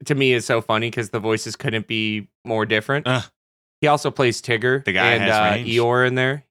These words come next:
Speaker 1: And he's also one of the most famous voice actors in general for, he does so many characters. But, um,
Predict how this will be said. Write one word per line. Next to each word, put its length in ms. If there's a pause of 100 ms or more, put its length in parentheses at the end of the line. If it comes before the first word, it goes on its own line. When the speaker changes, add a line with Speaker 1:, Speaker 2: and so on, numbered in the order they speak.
(180)
Speaker 1:
And 140
he's 180
also 260
one 140
of 40
the 80
most 180
famous 280
voice 240
actors 360
in 140
general 320
for, 360 (280)
he 120
does 300
so 560
many 300
characters. 520 (420)
But, 140
um, 300